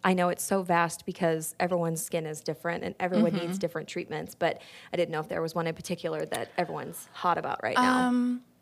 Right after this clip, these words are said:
Speaker 2: well, I would say the one that people always want, no matter what time of year, no matter, uh, uh, the whole time I've been here, is dermaplaning. Dermaplaning
Speaker 1: Oh,
Speaker 2: is the
Speaker 1: that's a popular
Speaker 2: best
Speaker 1: one, yes.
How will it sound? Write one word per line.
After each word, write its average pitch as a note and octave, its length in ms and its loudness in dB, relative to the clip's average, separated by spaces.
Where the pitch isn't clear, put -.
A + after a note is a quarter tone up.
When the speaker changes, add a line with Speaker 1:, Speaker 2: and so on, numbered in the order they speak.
Speaker 2:
well, C4 680 8
I A#3 100 10
would B3 200 6
say A#3 600 8
the A3 140 4
one A3+ 220 10
that G#3 440 8
people A3 280 2
always G#3 720 12
want, G#3 340 2
no G3 100 -2
matter F#3+ 280 4
what F3+ 220 4
time G#3+ 240 2
of A#3 60 2
year, G3+ 320 8
no F#3+ 100 0
matter, F3 580 6
uh, - 100 -8
uh, G3 180 6
the F3+ 140 4
whole A3+ 220 6
time A#3+ 240 2
I've A#3 100 6
been G3+ 180 4
here, G3 200 6
is F3+ 200 2
dermaplaning. G3 840 0
Dermaplaning F#3+ 440 0
Speaker 1:
Oh, F3+ 40 8
Speaker 2:
is G3 120 6
the F#3 80 4
Speaker 1:
that's F#3 100 0
a G3 60 8
popular F3 440 8
Speaker 2:
best D#3+ 200 0
Speaker 1:
one, E3 60 -8
yes. - 400 -4